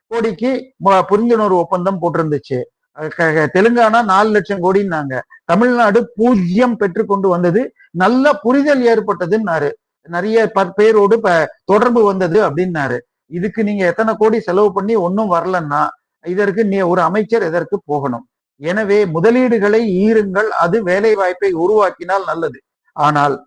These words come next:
அதை நோக்கி எதுவும் செல்லல. தமிழ்நாட்டுல என்ன நடக்குது?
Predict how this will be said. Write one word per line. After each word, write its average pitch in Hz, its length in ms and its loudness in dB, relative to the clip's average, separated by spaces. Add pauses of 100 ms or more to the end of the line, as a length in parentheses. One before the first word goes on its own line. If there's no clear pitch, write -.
(260)
அதை 123 220 -4
நோக்கி 190 340 -2
எதுவும் 214 360 2
செல்லல. 180 400 0
தமிழ்நாட்டுல 208 680 0
என்ன 190 240 -2
நடக்குது? 170 520 -4